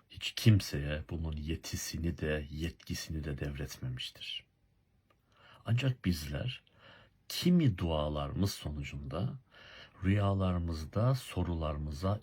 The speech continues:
ilahi cevaplar alabileceğimizi bilmeliyiz. Yatsı namazını kılın. Namazın ardından,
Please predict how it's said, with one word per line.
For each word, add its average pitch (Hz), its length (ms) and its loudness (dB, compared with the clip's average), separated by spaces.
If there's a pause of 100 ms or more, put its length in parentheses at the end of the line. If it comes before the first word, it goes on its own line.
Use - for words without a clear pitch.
ilahi 85 640 2
cevaplar 82 720 0 (100)
alabileceğimizi 78 1120 -2
bilmeliyiz. 69 800 -6 (1500)
Yatsı 131 420 6
namazını 104 500 8
kılın. 80 360 0 (960)
Namazın 123 460 12
ardından, 76 600 4